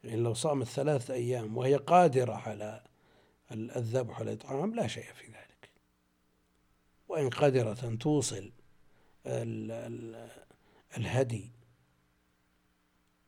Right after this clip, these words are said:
الهدي ال-، الذي وجب عليها بسبب هذا المحظور أو الإطعام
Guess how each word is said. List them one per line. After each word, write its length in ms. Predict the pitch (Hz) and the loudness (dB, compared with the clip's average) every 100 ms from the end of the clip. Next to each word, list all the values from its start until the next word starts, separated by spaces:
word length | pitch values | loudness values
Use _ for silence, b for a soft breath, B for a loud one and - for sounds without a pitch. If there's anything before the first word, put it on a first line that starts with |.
| - | -18
الهدي 360 | - 127 127 120 | -6 -4 0 -2
ال-، 260 | 110 107 | -2 -6
الذي 280 | 123 117 113 | -2 -2 0
وجب 340 | 123 127 135 | 0 2 0
عليها 400 | 117 113 113 107 | 0 -2 -2 -2
بسبب 520 | 110 107 - 120 110 101 | -2 -4 -4 -4 -6 -6
هذا 300 | 123 123 113 | -6 -4 -4
المحظور 600 | 113 107 117 135 120 - - b b b b b - | -6 -8 -4 -2 -2 -6 -18 b b b b b 2
أو 300 | 147 135 131 | 4 4 0
الإطعام 720 | 120 123 120 - 127 170 196 | -4 -4 -6 -2 2 2 0